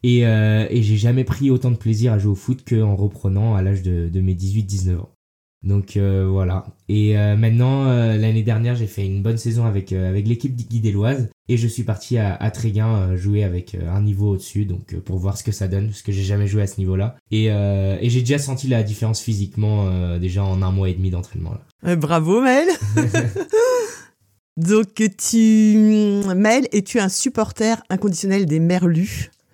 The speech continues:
Speaker 1: Alors oui, du coup, euh, moi j'ai, depuis que je suis
Speaker 2: De
Speaker 1: arrivé à
Speaker 2: fait.
Speaker 1: Lorient, depuis que je suis arrivé à Lorient, je, j'allais souvent voir les matchs aussi en étant plus jeune. Donc, euh, j'allais souvent quand j'étais au collège, quand j'étais au lycée. Et donc, y a, quand il y avait le, le village F C L, c'était une animation,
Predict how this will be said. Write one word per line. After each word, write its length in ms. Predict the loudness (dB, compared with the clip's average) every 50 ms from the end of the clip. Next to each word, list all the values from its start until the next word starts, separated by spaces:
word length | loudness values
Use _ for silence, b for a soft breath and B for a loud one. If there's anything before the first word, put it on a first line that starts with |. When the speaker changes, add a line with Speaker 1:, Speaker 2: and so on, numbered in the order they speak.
| _ -4 -2
Speaker 1:
Alors 300 | 0 0 0 0 -2 -2
oui, 280 | -2 -2 -2 -4 -6 -8 _ -10
du 140 | -8 -8 -8
coup, 240 | -6 -4 -2 -2 0
euh, 140 | 0 0
moi 100 | 0 0
j'ai, 380 | -2 -2 -2 -2 -2 -2 -4 -4
depuis 320 | -4 -4 -4 -4 -4 -6
que 60 | -6 -2
je 40 |
suis 80 | 0 2
Speaker 2:
De 80 | 4 4
Speaker 1:
arrivé 140 | 4 4
à 60 | 4 4
Speaker 2:
fait. 80 | 4
Speaker 1:
Lorient, 320 | 4 2 0 0 0 -2 -2 -6 -8
depuis 280 | -6 -6 -4 -4 -4 -6
que 20 |
je 60 | -6 -4
suis 100 | -2 -2
arrivé 220 | 0 0 0 0
à 80 | 0 0
Lorient, 320 | 0 0 2 2 2 2
je, 300 | 0 0 -2 -2 -2 -2
j'allais 220 | -2 -2 -2 -2
souvent 300 | -2 -2 0 0 0 0
voir 160 | 0 0 0 0
les 80 | 2
matchs 260 | 2 0 0 -2 -2
aussi 220 | -4 -4 -2 -2 -2
en 100 | 0 0
étant 220 | 0 -2 -2 -6
plus 160 | -4 -4 -4
jeune. 240 | -2 -2 0 -2 -2 -4 -6 _ _ -4
Donc, 320 | -2 -2 -2 -2 -2 -2
euh, 340 | -2 0 0 0 0 0 0
j'allais 280 | -2 -2 -2 -2 -2 -4
souvent 280 | -4 -4 -4 -2 -2
quand 140 | -2 -2 -4
j'étais 220 | -4 -2 -2 -4 -4
au 40 |
collège, 640 | -2 0 0 0 2 2 2 2 0 0 -2 -6 -10 -8
quand 100 | -6 -4
j'étais 240 | -4 -4 -4 -2 -2
au 80 | -2
lycée. 400 | 0 -2 -2 -2 -2 -2 -2 -4 -8 _ _ _ _
Et 100 | -2 0
donc, 160 | 0 0 0
y 60 | 0 -2
a, 80 | -2
quand 160 | -4 -4 -2
il 60 | -2 0
y 20 |
avait 160 | 0 0 0
le, 240 | 0 0 0 0 0
le 100 | 0 0
village 380 | 0 0 0 0 0 0 0 -2
F 40 | -4
C 160 | -4 -2 -2
L, 120 | -2 -2
c'était 260 | -2 -6 -6 -4 -4 -2
une 100 | -2 0
animation, 580 | 0 0 0 0 0 0 -2 -2 -2 -2 -4